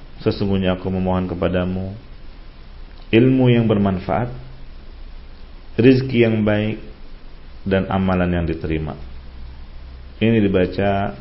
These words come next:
pada waktu pagi hari. Ya, permohonan, memohon ilmu yang bermanfaat.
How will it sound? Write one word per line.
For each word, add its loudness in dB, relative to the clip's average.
pada 2
waktu -2
pagi -2
hari. -2
Ya, -2
permohonan, 0
memohon 0
ilmu 4
yang 2
bermanfaat. -2